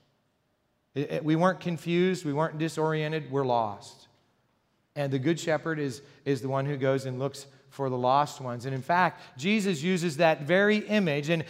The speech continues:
it's an image from the culture in which he lived, because in his day, it was an agrarian culture, and everybody grew plants, and everybody raised animals, and there were shepherds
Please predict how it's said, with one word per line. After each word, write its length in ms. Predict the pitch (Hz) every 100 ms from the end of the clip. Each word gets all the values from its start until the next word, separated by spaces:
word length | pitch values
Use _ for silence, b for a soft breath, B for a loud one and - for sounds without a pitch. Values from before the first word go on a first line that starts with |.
| B
it's 180 | 202 -
an 120 | 185
image 300 | 233 233 160
from 180 | 196 185
the 80 | 180
culture 460 | 196 220 220 196
in 120 | 185
which 180 | 185 185
he 140 | 170 160
lived, 460 | 180 233 185 165
because 300 | 175 180 160
in 80 | 165
his 220 | 196 214
day, 300 | 165 160 160 B B
it 80 | 196
was 220 | 190 165
an 100 | 175
agrarian 480 | 147 185 196 202 185
culture, 380 | 170 165 165
and 100 | 165
everybody 380 | 170 190 180 180
grew 240 | 143 185 190
plants, 340 | 180 170 170
and 80 | 160
everybody 400 | 180 175 180 180 B -
raised 340 | 156 190 196
animals, 480 | 185 180 156 156 170
and 140 | 170 165
there 100 | 180
were 100 | 175
shepherds 540 | - 233 196 185